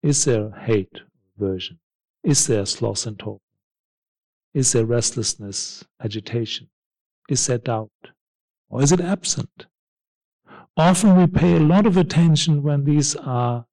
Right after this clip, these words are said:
there, the difficulties or challenges, hindrances. But do we notice, like, right now, as you sit, as you listen, do you notice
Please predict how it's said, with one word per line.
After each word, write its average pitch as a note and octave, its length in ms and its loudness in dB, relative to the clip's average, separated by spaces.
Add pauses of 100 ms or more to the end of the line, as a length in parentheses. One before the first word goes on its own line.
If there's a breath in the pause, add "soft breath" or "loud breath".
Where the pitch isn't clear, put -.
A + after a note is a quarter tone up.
there, B2 440 0 (420)
the A2 80 -8
difficulties G2+ 560 -8
or F#2+ 60 -18
challenges, - 680 -12 (340)
hindrances. - 680 -12 (320)
But C3 120 0
do E3 120 4
we F3 120 6
notice, E3+ 520 4
like, D#3+ 180 2
right F3+ 260 2
now, G3+ 380 2 (880)
as C#3 260 2
you F#3 120 4
sit, - 440 0 (720)
as B2+ 260 -6
you E3 60 2
listen, G3 380 -4 (1200)
do D3 80 -2
you D#3 120 2
notice F3 640 2